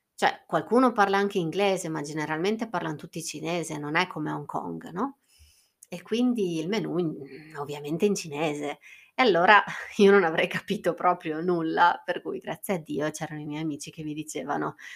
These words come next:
"Prendi questo e non quell'altro", no? Comunque cibo davvero buono, buonissimo. E un'altra cosa che mi aveva colpito, eh, io pensavo di andare lì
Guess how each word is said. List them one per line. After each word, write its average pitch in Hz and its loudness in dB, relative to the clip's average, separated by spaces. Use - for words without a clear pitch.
"Prendi 151 -4
questo 160 -4
e 160 0
non 160 -4
quell'altro", 170 4
no? 190 2
Comunque 240 0
cibo 165 -2
davvero 151 -4
buono, - -8
buonissimo. 160 -4
E 262 6
un'altra 277 2
cosa 196 2
che 180 -2
mi 175 2
aveva 190 4
colpito, 220 0
eh, 160 -4
io 208 2
pensavo 214 0
di 190 -2
andare 160 -4
lì 185 -4